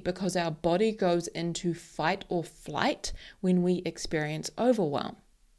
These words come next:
It's like we kinda have this unconscious thought. We, we think that we have to get it done or else, right? And it's like this big heavy or else. It's like, it's very all or nothing,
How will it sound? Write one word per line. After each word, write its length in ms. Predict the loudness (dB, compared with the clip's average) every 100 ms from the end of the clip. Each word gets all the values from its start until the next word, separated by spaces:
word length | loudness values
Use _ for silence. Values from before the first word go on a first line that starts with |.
| _ _ _ _ _ -20 -18 -16 -12
It's 180 | -8 0
like 240 | 2 2 -2 -14 -14 -16 -18 _ _ 2
we 120 | 2
kinda 260 | 4 4 4
have 220 | 4 4
this 300 | 2 0 -2 -2
unconscious 680 | -2 -2 -4 -2 -6 -6
thought. 460 | -2 4 6 4 2
We, 380 | 0 2 0 -6 -20 -20 -12 -2
we 140 | -2
think 300 | 0 -2 -2
that 160 | -4 -2
we 100 | -2
have 360 | 0 -2 0
to 80 | 0
get 160 | 2 2
it 120 | 0
done 240 | -2 -4 0
or 240 | 2 2
else, 540 | 0 -4 -2 -4 -6 -10 _ _ _ _ _ _ _ _ _ _ _ _ _ _ _
right? 240 | -6 -4 0
And 120 | -2
it's 140 | 0
like 140 | -2 -4
this 140 | -6
big 280 | -2 0 0
heavy 400 | 0 2 2 2
or 280 | 2 0 0
else. 300 | -2 -4 -8
It's 220 | -8 -6
like, 180 | -6 -6 -16 -12
it's 140 | -8
very 240 | 0 2 2 4
all 300 | 6 8 8
or 120 | 4
nothing, 560 | 2 0 0 -2 -2